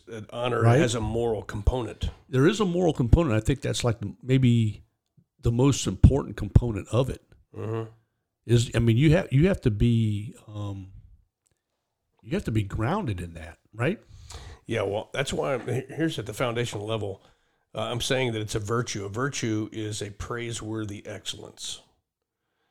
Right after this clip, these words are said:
Speaker 1: So I, that's why some people would say
Speaker 2: Praiseworthy, that's
Speaker 1: Yeah. So why, they would say, "Why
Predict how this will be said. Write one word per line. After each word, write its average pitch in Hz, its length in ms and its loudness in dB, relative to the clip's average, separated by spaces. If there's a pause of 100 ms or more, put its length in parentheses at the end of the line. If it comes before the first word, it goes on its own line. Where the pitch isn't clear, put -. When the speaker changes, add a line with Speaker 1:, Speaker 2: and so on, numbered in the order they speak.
(100)
Speaker 1:
So 104 160 -4
I, 127 100 -4
that's 139 220 -4
why 147 260 -4
some - 340 -4
people 131 240 -2
would 131 100 -2
say 147 140 2
Speaker 2:
Praiseworthy, 101 680 -4
that's 120 140 -8
Speaker 1:
Yeah. 117 220 0 (140)
So 143 120 -4
why, 131 200 -2
they 143 140 -6
would 135 80 -4
say, 143 120 -2
"Why 107 200 -10